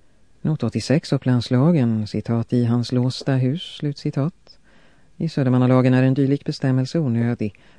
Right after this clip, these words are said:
då fråga blott är om låsta hus.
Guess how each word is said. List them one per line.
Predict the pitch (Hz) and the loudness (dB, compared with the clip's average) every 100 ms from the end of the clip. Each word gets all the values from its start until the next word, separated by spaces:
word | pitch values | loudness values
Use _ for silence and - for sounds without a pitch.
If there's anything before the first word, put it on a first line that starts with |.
| - | -6
då | 147 | -6
fråga | - 156 120 127 | 0 0 2 2
blott | 120 117 104 - | 0 -2 -6 -6
är | 113 107 104 | -4 -2 -4
om | 104 101 | -6 -4
låsta | 110 117 - - | -4 -6 -8 -8
hus. | 101 - - - - - | -8 -8 -12 -20 -20 -20